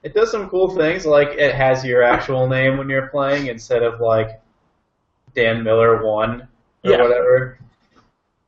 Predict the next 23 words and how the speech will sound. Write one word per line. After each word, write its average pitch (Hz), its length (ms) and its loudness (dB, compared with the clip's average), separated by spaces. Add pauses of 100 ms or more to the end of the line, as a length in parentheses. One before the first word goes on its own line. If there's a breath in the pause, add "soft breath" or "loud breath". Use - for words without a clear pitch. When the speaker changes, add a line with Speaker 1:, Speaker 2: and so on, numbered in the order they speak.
(240)
Speaker 1:
And 156 160 4
it 160 160 2
also 170 680 4
knows 147 480 2
whose 165 280 -2
controller 147 440 -2
is 175 140 -8
whose, 196 320 -4
so 151 120 -2
when 147 100 -4
my 151 220 0
battery 147 320 4
started 131 280 0
to 120 40 -6
die, 120 220 4
it 117 100 -2
said, 131 280 -4
"Dan 139 260 0
Miller's 139 380 0
controller 127 800 -2
battery 120 400 0
is 110 100 -2
low" 113 520 0